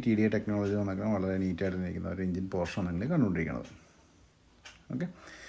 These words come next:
ഇനി നമുക്ക് വാഹനത്തിൻ്റെ ബൂട്ടിലേക്ക് ഒന്ന് നോക്കാം. ബൂട്ടിൽ എന്താണ് അവസ്ഥ എന്നാണ് just നമുക്ക് ചെക്ക് ചെയ്യേണ്ടത്. ഞാൻ ഈ ലിഡ് ഒന്ന് അപ്പ് ചെയ്യാം. അപ്പോൾ ലിഡ് ഒന്ന് അപ്പ് ചെയ്യുമ്പോൾ ഇപ്പോൾ നിങ്ങൾ ഈ കാണാനാണ് ബൂട്ട് സ്പേസ്.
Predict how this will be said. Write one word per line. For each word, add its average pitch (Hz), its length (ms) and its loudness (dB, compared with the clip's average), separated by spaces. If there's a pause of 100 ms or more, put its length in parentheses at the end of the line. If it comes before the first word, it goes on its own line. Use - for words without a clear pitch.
(280)
ഇനി 165 160 6
നമുക്ക് 139 220 10
വാഹനത്തിൻ്റെ 113 380 8 (120)
ബൂട്ടിലേക്ക് 107 400 4
ഒന്ന് 107 100 8
നോക്കാം. 87 300 0
ബൂട്ടിൽ 98 240 0
എന്താണ് 92 240 0
അവസ്ഥ 87 280 -6
എന്നാണ് 85 300 -2
just - 200 -6
നമുക്ക് 82 300 -4
ചെക്ക് 78 180 -8
ചെയ്യേണ്ടത്. 85 300 -2 (560)
ഞാൻ 98 120 2 (120)
ഈ 92 40 2 (320)
ലിഡ് 87 280 -2
ഒന്ന് 92 160 -2 (280)
അപ്പ് - 120 -6
ചെയ്യാം. 110 180 0 (1500)
അപ്പോൾ - 140 -4 (160)
ലിഡ് 117 240 6
ഒന്ന് 120 140 8
അപ്പ് - 120 -8
ചെയ്യുമ്പോൾ 104 300 4 (1000)
ഇപ്പോൾ - 180 4
നിങ്ങൾ 120 180 10
ഈ - 80 8
കാണാനാണ് 110 340 6 (480)
ബൂട്ട് 110 200 2
സ്പേസ്. 110 280 0